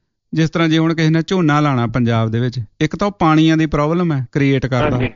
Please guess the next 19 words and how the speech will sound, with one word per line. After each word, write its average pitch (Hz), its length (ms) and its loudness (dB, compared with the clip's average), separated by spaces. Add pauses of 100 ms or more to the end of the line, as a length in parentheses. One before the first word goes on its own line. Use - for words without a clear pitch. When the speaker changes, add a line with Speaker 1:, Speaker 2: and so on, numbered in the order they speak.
(100)
Speaker 1:
ਦੂਜੀ 160 340 2
ਗੱਲ 202 160 4
ਹੈ, 208 40 2
ਜਿਹੜੇ 185 320 2
ਇਲਾਕੇ 196 300 0
ਝੋਨੇ 190 380 2
ਹੁੰਦੇ 185 200 2
Speaker 2:
ਹਾਂਜੀ, 165 140 0
Speaker 1:
ਉੱਥੇ 151 100 2
ਹੀ 220 60 4
Speaker 2:
ਹਾਂਜੀ। 202 120 2
Speaker 1:
ਹੋਣੇ 185 180 0
ਚਾਹੀਦੇ। 156 380 0
ਇਹਦੇ 190 200 0
ਨਾਲ 202 240 2
ਜਿਹੜੀ 208 300 -2
ਵੈਲਥ 143 380 0
ਡਿਸਟ੍ਰੀਬਿਊਸ਼ਨ 160 720 0
ਹੈ 147 80 0